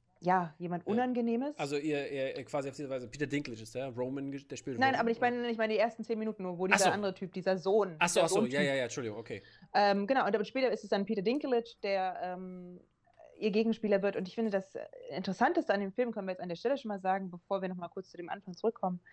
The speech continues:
Speaker 1: ist, dass es gibt in diesem Film keine sympathischen Personen. Du kannst dich mit niemandem identifizieren,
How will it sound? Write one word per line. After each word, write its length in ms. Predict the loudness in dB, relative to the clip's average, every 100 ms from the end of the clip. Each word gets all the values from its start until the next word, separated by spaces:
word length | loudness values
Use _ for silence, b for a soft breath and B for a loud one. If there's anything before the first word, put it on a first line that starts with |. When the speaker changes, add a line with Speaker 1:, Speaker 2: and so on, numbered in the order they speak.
| B B 4
Speaker 1:
ist, 280 | 4 4 _ _ _ _ _ _ -20 _ 2
dass 460 | 4 4 -2 -18 -20 _ _ _ _ _ _
es 140 | -4 2
gibt 220 | 2 4
in 120 | 2
diesem 220 | 2 0
Film 280 | 4 4 4
keine 240 | 0 0 0
sympathischen 420 | 0 -2 -2 -4
Personen. 480 | -2 -2 -2 -4 -10
Du 60 |
kannst 240 | -2 -2 0
dich 80 | -4
mit 160 | 0
niemandem 400 | 4 4 2 -2
identifizieren, 960 | -6 -8 -10 -14 -16 -6 2 2 2